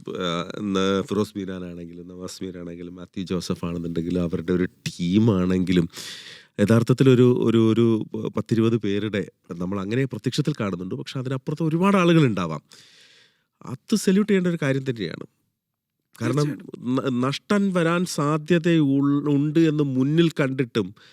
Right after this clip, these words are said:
Speaker 1: നമ്മൾ ഇതിനു വേണ്ടി അങ്ങ് ഇറങ്ങണമെന്ന് ഉറച്ച് തീരുമാനിച്ചവരുടെ നിശ്ചയദാർഢ്യത്തിന്റെ വിജയം കൂടിയാണ് സൂപ്പർ ലീഗിന്റെ ഇപ്പോൾ കാണുന്ന ഗാലറിയിൽ കാണുന്ന ആൾക്കൂട്ടവും കളിക്കാരുടെ പ്രകടനങ്ങളും എല്ലാം.
Speaker 2: തീർച്ചയായിട്ടും. അതില് മഹേഷ് പറഞ്ഞ ആ പോയിന്റ് തന്നെയാണ് അതില്, മഹേഷ്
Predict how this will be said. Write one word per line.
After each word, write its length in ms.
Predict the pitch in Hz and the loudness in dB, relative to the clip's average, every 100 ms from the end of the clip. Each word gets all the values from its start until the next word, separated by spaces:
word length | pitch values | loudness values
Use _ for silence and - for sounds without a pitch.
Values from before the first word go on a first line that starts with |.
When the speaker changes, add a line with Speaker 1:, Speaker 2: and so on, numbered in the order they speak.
| _ _ _ _ _ | _ _ _ _ _
Speaker 1:
നമ്മൾ 380 | 110 123 156 175 | 0 2 4 4
ഇതിനു 180 | 165 170 | 4 2
വേണ്ടി 300 | 160 151 156 | 4 2 2
അങ്ങ് 200 | 147 139 | 2 0
ഇറങ്ങണമെന്ന് 560 | 117 135 151 151 147 | 0 0 0 2 2
ഉറച്ച് 260 | 127 127 143 | 0 0 -2
തീരുമാനിച്ചവരുടെ 760 | 123 120 123 123 127 123 117 117 | 0 0 2 0 0 -2 -2 -2
നിശ്ചയദാർഢ്യത്തിന്റെ 880 | 110 - 135 131 123 120 110 113 | -4 0 0 0 -2 -4 -4 -4
വിജയം 400 | 110 101 113 113 | -2 -2 -2 -2
കൂടിയാണ് 460 | 104 107 98 92 92 | -2 -4 -2 -4 -6
സൂപ്പർ 340 | - 98 98 | -8 -10 -6
ലീഗിന്റെ 360 | 95 92 95 92 | -4 -4 -4 -6
ഇപ്പോൾ 240 | - 98 92 | -4 -4 -4
കാണുന്ന 220 | 90 87 | -6 -6
ഗാലറിയിൽ 440 | 87 90 90 92 90 | -6 -6 -4 -4 -4
കാണുന്ന 220 | 87 90 | -6 -6
ആൾക്കൂട്ടവും 640 | 82 82 - 82 80 78 - _ _ _ - | -6 -8 -8 -6 -6 -8 -12 _ _ _ -6
കളിക്കാരുടെ 400 | 90 110 95 87 | -4 -2 -2 -4
പ്രകടനങ്ങളും 560 | 82 82 78 80 80 71 | -6 -8 -8 -10 -10 -12
എല്ലാം. 400 | 73 - - _ _ - | -14 -18 -20 _ _ -14
Speaker 2:
തീർച്ചയായിട്ടും. 500 | 240 196 190 160 180 | -14 -12 -14 -14 -12
അതില് 240 | 180 214 233 - - _ - | -8 -6 -6 -10 -20 _ -4
മഹേഷ് 280 | 180 202 233 | -2 0 0
പറഞ്ഞ 240 | 233 233 | -2 -4
ആ 120 | 226 | -4
പോയിന്റ് 440 | 226 226 214 226 220 | -2 0 2 4 4
തന്നെയാണ് 240 | 208 214 | 4 2
അതില്, 260 | 196 196 240 | 2 0 0
മഹേഷ് 340 | 185 180 | 0 0